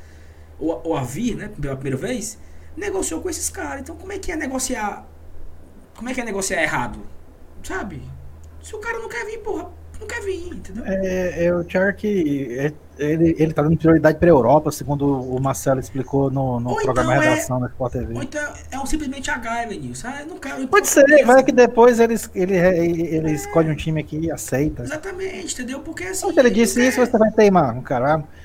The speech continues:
Speaker 2: amarrar pelos ovos e trazer pra cá. Não tem como.
Speaker 1: Pronto, entendeu? E aí você tem Marcelo Chamusca como uma oportunidade dessa. Eu vi muita gente, "Ah, eu preferi o Anderson, ah, eu preferi o Lisca,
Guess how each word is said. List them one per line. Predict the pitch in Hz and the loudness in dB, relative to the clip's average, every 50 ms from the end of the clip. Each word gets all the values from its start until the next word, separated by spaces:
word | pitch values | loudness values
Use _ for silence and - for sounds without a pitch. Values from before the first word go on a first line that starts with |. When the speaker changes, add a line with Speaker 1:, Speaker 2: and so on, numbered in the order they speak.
| - - | -8 0
Speaker 2:
amarrar | 139 151 160 170 160 147 170 160 | 0 2 2 4 4 4 2 4
pelos | - 175 170 151 127 139 | 4 2 2 2 4 4
ovos | 170 185 180 | 4 4 4
e | |
trazer | 180 196 180 160 139 151 147 | 2 2 2 4 4 2 0
pra | 151 135 120 | 0 -2 -4
cá. | - - 117 104 143 | -4 -6 -10 -12 -10
Não | 165 208 | -14 -14
tem | - - 285 320 | -12 -14 -16 -16
como. | - - 233 - | -14 -10 -8 -6
Speaker 1:
Pronto, | 311 302 285 269 247 214 - 196 | -4 -4 -4 -4 -6 -6 -10 -12
entendeu? | - 202 185 190 254 311 - | -10 -8 -8 -8 -8 -8 -8
E | 269 269 | -6 -4
aí | 277 294 | -4 -4
você | 311 330 311 - 330 320 | -4 -4 -4 -6 -6 -6
tem | - 302 294 302 | -6 -6 -6 -6
Marcelo | 294 302 302 - - 277 285 269 | -6 -6 -6 -4 -4 -4 -6 -6
Chamusca | - 381 381 285 285 311 339 302 - 254 | -6 -8 -8 -8 -8 -8 -8 -6 -8 -10
como | - 214 202 202 190 | -10 -10 -8 -6 -6
uma | 190 | -6
oportunidade | 185 190 190 - - 196 180 175 165 160 160 156 147 143 | -6 -6 -8 -10 -10 -10 -12 -12 -8 -8 -8 -8 -6 -8
dessa. | 131 127 120 113 104 - - - - - - - - - - - - - - - - - | -8 -8 -8 -10 -12 -16 -18 -20 -20 -20 -20 -20 -20 -20 -20 -20 -20 -20 -20 -20 -10 -8
Eu | 202 202 | -4 -4
vi | 269 285 | -2 -2
muita | 302 311 - 262 | -4 -4 -2 0
gente, | 254 262 269 262 - | 0 0 -2 -2 -4
"Ah, | 302 302 294 294 285 143 - - | -4 -2 -2 -4 -4 -6 -8 -10
eu | - 214 | -10 -8
preferi | 220 254 254 254 240 254 | -6 -6 -6 -6 -6 -6
o | 240 220 | -6 -6
Anderson, | 233 247 254 226 196 190 190 - - 196 233 | -4 -4 -4 -2 -2 -4 -4 -6 -10 -10 -8
ah, | 247 240 | -6 -6
eu | 233 | -6
preferi | 226 226 214 214 202 202 214 | -6 -8 -8 -8 -6 -6 -4
o | 214 190 160 | -4 -4 -4
Lisca, | 170 214 233 214 185 - - - | -4 -6 -6 -6 -6 -8 -10 -12